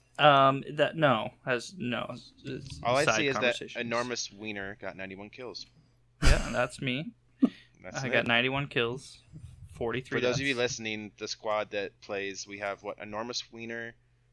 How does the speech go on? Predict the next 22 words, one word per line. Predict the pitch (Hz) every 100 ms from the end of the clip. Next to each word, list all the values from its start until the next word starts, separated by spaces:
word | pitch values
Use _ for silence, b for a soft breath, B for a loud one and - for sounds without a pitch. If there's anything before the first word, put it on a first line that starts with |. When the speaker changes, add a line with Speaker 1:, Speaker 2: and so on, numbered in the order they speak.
| _ -
Speaker 2:
um, | 98 90 87 85 85 - _ _
Speaker 1:
We | 151
have | 139
a, | 117 -
we | 156
have, | 147
like, | 151
fifteen. | 143 - 131 - 120 104
There's, | 110 113
like, | 101
Quilted | 117 131 131 147 127
Wiener, | 123 120 120 120 120 -
Limp | 117 120 120
Wiener, | 120 117 117
Speaker 2:
Black | 110
Speaker 1:
Tiny | 110 123 120
Speaker 2:
Wiener. | 120 120 117
Speaker 1:
Wiener, |
Black | 117 117 117 123
Wiener, | 110 117 117 117 110
Chubby | - 143 120 123
Wiener. | 117 117 113 113